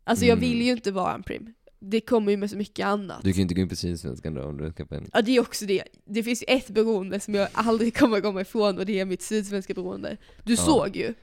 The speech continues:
Speaker 1: Det jag hade varit inne på mest idag,
Speaker 2: Det var Sydsvenskan.
Speaker 1: det var ju Sydsvenskan. För
Speaker 2: Att
Speaker 1: jag
Speaker 2: du
Speaker 1: har en sån
Speaker 2: sitter
Speaker 1: app
Speaker 2: och
Speaker 1: som räknar hur mycket jag är inne på olika appar.
Speaker 2: Alltså, du sitter verkligen och kollar varje ny artikel?
Speaker 1: Ja, ja, ja, och läser igenom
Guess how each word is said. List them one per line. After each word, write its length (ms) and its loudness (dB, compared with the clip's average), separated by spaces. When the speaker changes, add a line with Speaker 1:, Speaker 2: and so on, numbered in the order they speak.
Speaker 1:
Det 180 0
jag 300 4
hade 140 2
varit 100 0
inne 180 -2
på 120 -2
mest 460 -2
idag, 180 2
Speaker 2:
Det 60 6
var 140 2
Sydsvenskan. 440 -4
Speaker 1:
det 80 0
var 240 2
ju 160 2
Sydsvenskan. 720 -6
För 60 0
Speaker 2:
Att 40 6
Speaker 1:
jag 20 8
Speaker 2:
du 120 8
Speaker 1:
har 80 6
en 60 6
sån 120 4
Speaker 2:
sitter 180 6
Speaker 1:
app 40 4
Speaker 2:
och 60 0
Speaker 1:
som 200 2
räknar 380 2
hur 80 -2
mycket 160 -4
jag 80 0
är 40 -2
inne 120 -6
på 100 -4
olika 220 -2
appar. 300 -6
Speaker 2:
Alltså, 160 2
du 60 4
sitter 220 2
verkligen 260 0
och 60 -6
kollar 220 0
varje 420 -2
ny 160 -2
artikel? 360 -10
Speaker 1:
Ja, 300 4
ja, 60 2
ja, 140 -2
och 100 0
läser 280 -2
igenom 460 0